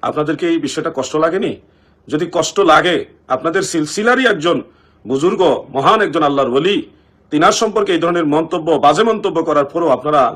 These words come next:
তেমন কোনো প্রতিবাদ করছেন না কেন? আমি এটা আপনাদের কাছে জানতে চাই।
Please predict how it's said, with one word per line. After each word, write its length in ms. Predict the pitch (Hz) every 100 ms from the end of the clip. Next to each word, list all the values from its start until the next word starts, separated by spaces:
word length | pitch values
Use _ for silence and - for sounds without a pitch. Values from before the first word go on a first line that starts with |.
| -
তেমন 260 | 196 208
কোনো 180 | 196 180
প্রতিবাদ 400 | - 175 214 214
করছেন 300 | 180 170 160
না 140 | 131 117
কেন? 240 | - 190 139 - _ _ _ _ _ _ _ -
আমি 340 | 147 185 160 - _ -
এটা 180 | 135 143
আপনাদের 300 | 127 131 127
কাছে 220 | 131 131
জানতে 320 | 127 127 139
চাই। 220 | - -